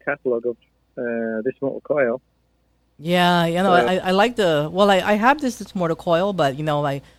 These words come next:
Speaker 2: I, I prefer, like, the ones that came out back in the day. <laughs> You know, the, you
Speaker 1: Yeah,
Speaker 2: know.
Speaker 1: but they changed it. 'Cause the thing is, if you like the artwork, they've changed the artwork again. So, I mean, you should collect them all just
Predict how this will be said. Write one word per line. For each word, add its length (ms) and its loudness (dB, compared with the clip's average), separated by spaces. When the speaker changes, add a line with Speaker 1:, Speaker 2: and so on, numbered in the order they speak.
Speaker 2:
I, 200 -6
I 120 -4
prefer, 400 -2
like, 200 0
the 60 -8
ones 240 -4
that 120 -8
came 240 -4
out 160 -2
back 240 -2
in 60 -4
the 60 -4
day. 420 -6
<laughs> 1160 -12
You 140 -4
know, 180 -4
the, 80 -8
you 120 2
Speaker 1:
Yeah, 80 4
Speaker 2:
know. 160 -4
Speaker 1:
but 80 4
they 140 6
changed 400 -6
it. 140 0
'Cause 100 0
the 60 -2
thing 200 -2
is, 80 2
if 160 -4
you 80 0
like 220 -2
the 140 -2
artwork, 400 -2
they've 180 -6
changed 360 -6
the 60 -14
artwork 520 -8
again. 400 -8
So, 280 0
I 40 -10
mean, 120 -4
you 120 -8
should 200 -6
collect 240 -2
them 140 -8
all 200 0
just 240 0